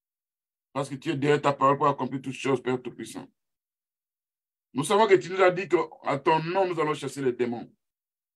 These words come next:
Nous aurons l'autorité sur les puissants des ténèbres. Nous savons que nous sommes harcelés, attaqués. Nous sommes menacés. L'ennemi est tenté de nous détruire.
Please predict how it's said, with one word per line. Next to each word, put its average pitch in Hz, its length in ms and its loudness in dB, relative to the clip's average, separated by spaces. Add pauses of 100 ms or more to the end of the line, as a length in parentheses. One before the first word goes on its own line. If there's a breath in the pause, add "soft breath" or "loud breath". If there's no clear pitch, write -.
(1080)
Nous 143 180 -2
aurons 170 140 4
l'autorité 170 640 6
sur 160 160 -4
les 147 100 -6
puissants 151 200 -8
des 143 160 -4
ténèbres. 139 440 -2 (1400)
Nous 123 80 -6
savons 175 280 4
que 175 220 6
nous 160 160 0
sommes 180 240 -4 (140)
harcelés, 160 640 2
attaqués. 156 760 4 (1080)
Nous 113 80 -14
sommes 170 320 0
menacés. 175 680 4 (1500)
L'ennemi 180 420 0
est 202 100 0
tenté 160 220 -2
de 170 60 4
nous 165 160 -6
détruire. 160 560 -2